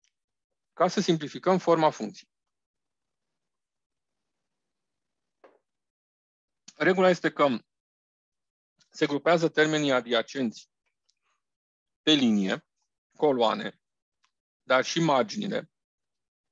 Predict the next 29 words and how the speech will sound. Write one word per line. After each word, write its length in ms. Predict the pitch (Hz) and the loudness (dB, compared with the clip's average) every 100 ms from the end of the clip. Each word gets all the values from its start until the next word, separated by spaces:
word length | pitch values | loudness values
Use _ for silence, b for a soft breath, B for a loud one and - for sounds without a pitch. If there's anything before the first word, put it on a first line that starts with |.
| _ _ b b _ _ _ _ _ | _ _ b b _ _ _ _ _
Uh, 340 | - 135 135 131 _ - | -2 2 2 0 _ -10
și 240 | - 175 | -6 0
latura 420 | 175 160 160 139 | 2 2 0 0
aceasta 680 | 131 - 180 170 - 127 117 _ | 0 2 0 0 0 0 0 _
este 300 | - 123 - | -12 -12 -2
adiacentă 560 | 127 120 113 - 139 135 | -2 -2 -6 -6 -12 -10
cu 160 | - 104 | -4 -4
asta, 420 | 101 - 170 - _ _ - | -2 -2 -2 -4 _ _ -6
pentru 260 | 143 143 | -4 -4
că 140 | - 135 | -2 0
de 120 | 127 | 2
aici, 260 | 135 165 131 | 0 0 -4
aici 220 | 120 151 | -4 -4
s-a 140 | 147 | -4
schimbat 420 | 147 151 147 151 | -4 -2 0 0
un 80 | 151 | -2
singur 340 | 139 151 143 135 | -6 -6 -6 -8
bit. 340 | 120 - - _ _ _ _ | -12 -14 -20 _ _ _ _
Vedeți, 320 | 120 113 131 | -14 -8 -6
s-a 100 | - | -4
schimbat 420 | 123 - 117 123 131 135 | -4 -4 0 0 -2 -14
X-ul 220 | - 123 | -12 -12
din 180 | 110 117 | -8 -6
zero 220 | 117 117 | -2 -2
în 100 | 113 | -2
unu. 200 | 104 92 _ _ _ _ b b b b b | -4 -8 _ _ _ _ b b b b b
Și 160 | - 143 | -8 0
latura 460 | 143 143 139 117 | 0 0 0 0
asta 560 | 120 165 180 - 117 | 2 0 0 -2 -2